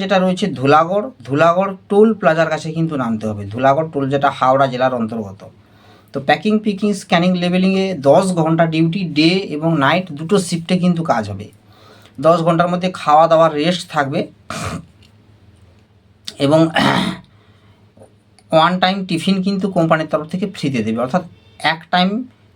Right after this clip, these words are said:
টিফিন কোম্পানির তরফ থেকে সম্পূর্ণ ফ্রিতে পেয়ে যাবে।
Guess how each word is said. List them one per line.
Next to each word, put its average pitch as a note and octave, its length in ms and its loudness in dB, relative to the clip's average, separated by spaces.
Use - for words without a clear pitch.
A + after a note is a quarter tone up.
টিফিন E3 320 2
কোম্পানির C#3+ 360 0
তরফ C#3 220 -2
থেকে E3+ 120 -8
সম্পূর্ণ C#3 300 -4
ফ্রিতে A2 340 -4
পেয়ে G#2 180 -10
যাবে। G#2 160 -12